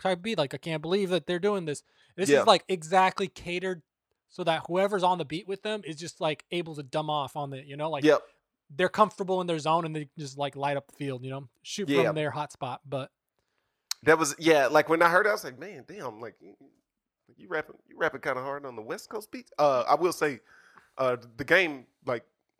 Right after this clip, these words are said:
Speaker 2: s-, that was a solid, uh, solid verse that he threw together, bro.
Speaker 1: Yeah.
Speaker 2: Uh,
Speaker 1: Um, mm, yeah, I agree. I feel like
Speaker 2: there was
Speaker 1: the,
Speaker 2: a
Speaker 1: the, the game's real hit or miss lately for me.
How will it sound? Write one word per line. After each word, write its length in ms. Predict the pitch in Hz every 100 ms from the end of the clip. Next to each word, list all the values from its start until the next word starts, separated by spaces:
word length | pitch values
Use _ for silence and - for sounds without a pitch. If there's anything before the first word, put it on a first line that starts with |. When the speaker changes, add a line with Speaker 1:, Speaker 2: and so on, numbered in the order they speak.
| _ _ _ _ _
Speaker 2:
s-, 160 | - - -
that 100 | 135
was 160 | 143 110
a 40 |
solid, 420 | - 117 117 107
uh, 360 | - 104 - -
solid 340 | - 135 110 95
verse 240 | 123 113
that 140 | - 107
he 120 | 101 _ _ _ -
threw 120 | 117
together, 380 | 101 92 95 -
bro. 960 | - - - _ _ _ _ _ - 127
Speaker 1:
Yeah. 160 | 160 98
Speaker 2:
Uh, 220 | 85 87 - _ _ _ -
Speaker 1:
Um, 340 | 180 160 143 _ _ _ _ _ 175
mm, 120 | 160 _ _ _ _ _ _ -
yeah, 260 | 170 135 - _ _
I 80 | 175
agree. 320 | 180 147 135 120 _ _ _ _ _ _ _ _ -
I 60 | -
feel 180 | 233
like 100 | 226
Speaker 2:
there 60 | 214
was 160 | 143 143
Speaker 1:
the, 80 |
Speaker 2:
a 40 | 101
Speaker 1:
the, 80 | 190 -
the 40 | 165
game's 380 | 233 220 190 180
real 120 | 196
hit 180 | 214 247
or 60 |
miss 280 | 156 175 -
lately 300 | 196 202 190
for 140 | 190 190
me. 240 | 202 196